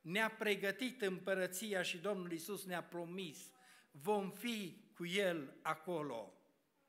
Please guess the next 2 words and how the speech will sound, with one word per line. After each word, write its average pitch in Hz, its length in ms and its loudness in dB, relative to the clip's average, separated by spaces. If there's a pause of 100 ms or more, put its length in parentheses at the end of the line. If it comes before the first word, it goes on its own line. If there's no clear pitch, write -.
(540)
Doamne, 202 840 0
ajută-ne! 147 800 -6